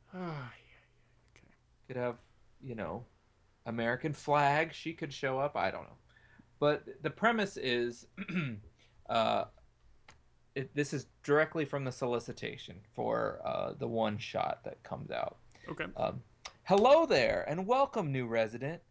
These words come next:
Speaker 2: You've sure made the right choice in moving to Pleasant Hill, a friendly small town where burdens are lifted and the sun is always bright. So hide your eyes.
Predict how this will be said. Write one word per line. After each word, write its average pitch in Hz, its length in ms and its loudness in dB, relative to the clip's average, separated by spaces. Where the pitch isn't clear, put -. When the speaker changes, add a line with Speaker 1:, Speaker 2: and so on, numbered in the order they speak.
Speaker 2:
You've 131 220 -4
sure 147 320 -2
made 165 200 -4
the 165 100 -2
right 170 240 4
choice 185 340 -6
in 160 120 -8
moving 175 340 -4
to 165 100 -6
Pleasant 165 440 -4
Hill, 135 420 2
a 185 60 -2
friendly 202 680 -4
small 254 460 2
town 95 460 -12
where 113 120 -6
burdens 143 400 2
are 113 140 2
lifted 196 500 2
and 110 140 -8
the 113 40 -8
sun 220 360 0
is 120 140 -2
always 254 460 4
bright. 131 480 2
So 120 180 -6
hide 104 240 -2
your 104 180 -2
eyes. 110 440 -2